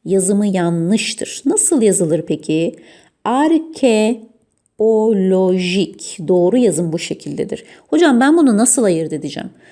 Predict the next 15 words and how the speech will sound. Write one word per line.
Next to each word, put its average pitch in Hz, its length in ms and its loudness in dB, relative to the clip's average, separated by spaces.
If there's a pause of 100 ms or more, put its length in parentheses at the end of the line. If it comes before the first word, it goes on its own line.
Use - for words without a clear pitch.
(200)
Arkadaşlar 233 600 0
bunu 262 120 4
ayırt 247 260 2
etmenin 262 400 2
yolu 202 420 2 (200)
sizin 240 280 0
tabii 233 240 2
ki 233 140 0
de 214 120 2
iyi 254 300 2
bir 247 240 0
kitap 311 400 -2
okuyucusu 214 1000 0
olmanıza 190 840 0
bağlı. 151 500 -2